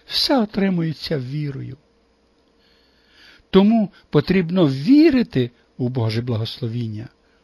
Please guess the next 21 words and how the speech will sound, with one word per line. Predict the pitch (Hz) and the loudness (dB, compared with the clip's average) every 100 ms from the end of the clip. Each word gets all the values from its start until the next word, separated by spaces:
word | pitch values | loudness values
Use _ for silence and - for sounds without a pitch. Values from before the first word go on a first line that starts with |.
| - | -8
у | |
Божі | 156 208 202 233 | 0 0 2 -2
обітниці | 214 254 233 247 277 233 - - _ _ _ _ _ _ _ _ _ _ _ - | -2 -4 0 0 0 -2 -10 -14 _ _ _ _ _ _ _ _ _ _ _ -4
і | 156 | 0
бажати | 147 165 135 208 262 359 - | 2 2 2 0 0 -2 -6
того. | - 147 120 107 143 _ _ _ _ _ _ - - - | -8 -8 -10 -12 -20 _ _ _ _ _ _ -20 -16 -8
В | 131 | 0
давнину | 202 226 254 294 359 370 214 127 _ _ _ - | 2 4 4 2 2 -2 -2 -4 _ _ _ -2
люди | 196 277 294 285 | 2 2 2 0
дорожили | 240 233 220 202 285 349 302 214 | 2 2 0 -2 -2 0 0 -2
благословінням, | 185 135 160 - 147 156 131 117 120 123 _ _ _ | -2 -4 -4 -6 -4 -2 0 -2 -4 -10 _ _ _
бажали | 180 247 226 - 302 302 233 | -4 -4 -2 -4 -2 0 0
його, | 185 139 151 - _ - - | -2 -4 -8 -18 _ -14 -6
навіть | 233 240 | -2 -2
боролися | 185 202 254 330 285 - 196 | -2 -2 0 2 2 0 -2
за | 151 | -2
нього. | 143 127 104 - _ _ _ _ _ _ _ _ - - - | -6 -8 -14 -20 _ _ _ _ _ _ _ _ -20 -20 -4
А | 202 | -2
в | 214 | 0
наші | 311 392 294 - | -2 0 -2 -2
часи | - 185 - - 131 | -6 -6 -6 -8 -10